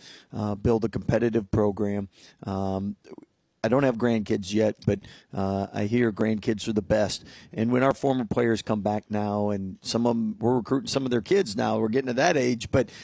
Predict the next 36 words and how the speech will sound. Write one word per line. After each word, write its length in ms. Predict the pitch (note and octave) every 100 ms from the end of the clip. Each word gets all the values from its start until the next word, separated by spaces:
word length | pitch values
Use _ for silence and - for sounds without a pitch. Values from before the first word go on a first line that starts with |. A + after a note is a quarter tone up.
| - -
uh, 380 | B2+ B2+ B2 A#2 -
to 100 | C3
me, 240 | C#3+ C3+
that's 280 | B2 B2 -
the 100 | A2
best. 400 | G2 G#2+ - -
And, 340 | G#2+ G#2 G2+
and 300 | - G#2 G2+
you 100 | G2+
just 220 | G#2 G#2+ A#2
love, 340 | A2+ A2+ F#2+ - - _
uh, 440 | A2 G#2 G2+ G2+ G2 -
see 200 | - C3
what 200 | A#2 -
these 180 | A#2+
guys 380 | F#2+ A#2 A2+ G2+ -
have 160 | G#2 G2
been 140 | A2
able 220 | A2+ A2
to 80 | G#2+
accomplish, 560 | G#2 B2 B2+ G#2+ B2 - - -
see 200 | - C3
how 120 | A#2+ A#2+
they're 160 | A#2+
recognized, 840 | A2+ B2 A#2 A#2+ A#2 A#2 A#2 A2 A#2
and 180 | G#2 F#2 - -
see 160 | - D3+
how 140 | C3+
it's 120 | B2+
played 220 | - C3+
a 60 | B2+
part 240 | - C3
in 80 | C3+
their 160 | A#2+ A#2
lives. 420 | A#2+ C3+ A2 -
And 240 | G#2+ G2